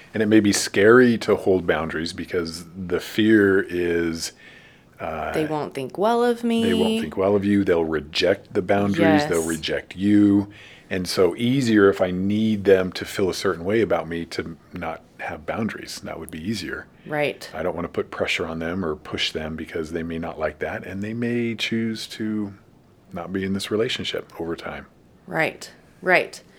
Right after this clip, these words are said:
Speaker 2: And now you can see how that might come from a space of shame, like, "This is about how I don't feel okay about me." It also cannot. So you just kinda wanna check in with that and say, "Okay, is this,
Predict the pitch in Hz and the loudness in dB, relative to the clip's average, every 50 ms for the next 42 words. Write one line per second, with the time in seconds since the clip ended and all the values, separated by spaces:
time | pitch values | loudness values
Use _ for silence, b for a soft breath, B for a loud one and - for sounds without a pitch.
0 | B B B B B B B - 196 202 208 196 190 - - 208 214 214 214 - | B B B B B B B -4 0 2 4 4 4 2 0 -2 -2 -2 0 0
1 | 202 196 202 196 - - 440 403 - - 190 180 180 170 - - 170 170 170 170 | 0 0 0 0 2 2 2 2 2 2 2 4 4 2 0 0 0 0 2 2
2 | 180 190 190 - - - - 185 180 170 170 170 - - - - 160 147 165 180 | 2 0 -2 -6 -8 -4 -4 -2 -2 -2 -4 -6 -8 -10 -2 0 2 2 2 2
3 | 190 190 - - 190 202 208 - 214 196 196 202 - - - - - 180 165 165 | 0 -2 -2 -2 -2 -2 -2 -2 -2 -2 -2 -4 -6 -6 -6 -6 -6 -4 -4 -4
4 | 160 160 160 160 151 143 139 139 - 160 156 - 156 151 147 147 - - - - | -4 -4 -4 -2 -2 -2 -2 -2 -2 -4 -4 -2 -4 -4 -4 -6 -8 -8 -10 -14
5 | _ _ - _ _ _ _ - - - - - - 147 143 - - - - - | _ _ -20 _ _ _ _ -10 -8 -6 -6 -2 0 0 0 0 -2 -6 -10 -8
6 | 165 160 156 151 139 139 156 - - _ _ _ _ _ _ _ _ _ _ - | -6 -4 -4 -2 -4 -4 -6 -10 -16 _ _ _ _ _ _ _ _ _ _ -2
7 | 147 147 151 160 175 165 165 160 - - - - 170 165 160 160 156 160 - 170 | -2 0 0 0 -2 -4 -4 -6 -8 -12 -6 -2 -2 0 0 0 -2 -4 -6 -6
8 | 165 160 160 160 151 - - - 143 139 147 175 202 196 B B B B B B | -6 -4 -2 -2 -2 -2 -4 -6 -8 -8 -6 -8 -8 -10 B B B B B B
9 | B B B B B - 175 185 185 208 294 302 - - 180 175 - - 185 156 | B B B B B 2 4 8 8 8 8 6 6 2 0 0 -2 -4 -4 -4
10 | 143 135 143 143 143 131 143 147 185 240 - - - - - - 202 185 185 180 | -4 -6 -6 -6 -6 -4 -2 -2 0 0 -2 -2 -6 -6 0 2 4 4 4 2
11 | 180 202 - - - 214 202 180 180 170 160 156 - - - 170 160 160 - 156 | 0 -2 -2 -2 -2 -2 0 2 2 2 0 0 -2 -2 0 0 -2 0 -2 -2
12 | 156 160 165 160 147 147 - - 120 123 123 - - 131 135 135 135 - - 139 | -2 -2 -4 -4 -6 -4 0 2 2 2 2 0 -2 -6 -8 -8 -6 -4 0 0
13 | 139 143 - 131 98 131 131 - 156 156 156 - - - - | 0 0 0 0 -2 -2 -2 -2 -2 -2 -2 -2 -6 -8 -8